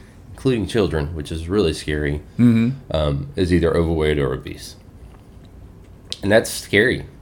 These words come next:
Speaker 1: um, when you consider all the other negative side effects that come with it. Type two diabetes, a disease that is one hundred percent curable.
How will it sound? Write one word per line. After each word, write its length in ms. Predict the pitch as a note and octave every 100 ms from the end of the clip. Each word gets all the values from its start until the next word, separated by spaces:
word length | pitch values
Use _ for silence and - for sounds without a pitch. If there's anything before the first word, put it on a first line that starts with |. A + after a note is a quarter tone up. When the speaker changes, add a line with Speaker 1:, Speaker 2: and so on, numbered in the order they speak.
| -
Speaker 1:
um, 520 | D#2+ D#2 C#2+ C#2 C#2+ - - - - - -
when 160 | F#2 E2+
you 60 |
consider 500 | F2+ F2 - F#2 E2+
all 280 | - F#2+ G2+
the 260 | F#2+ F#2+ F#2+
other 500 | F#2+ F#2+ F#2 F2+ - - - - - - - - - -
negative 540 | F2+ F2+ F#2+ F2+ F2 -
side 220 | F2+ F2
effects 340 | E2+ E2+ D2+ E2
that 100 | -
come 180 | D#2
with 160 | D2+ -
it. 60 | - - - - - - -
Type 240 | A#2+ G2+
two 120 | -
diabetes, 640 | G2+ F#2 E2+ C#2+ C#2 - - - - - - - -
a 80 | F#2
disease 460 | G2+ G#2 A2 G2
that 120 | G2 F2
is 160 | F2
one 220 | G2+ B2
hundred 220 | A#2 G#2 F#2
percent 300 | F#2 - -
curable. 440 | D2+ C#2 D#2+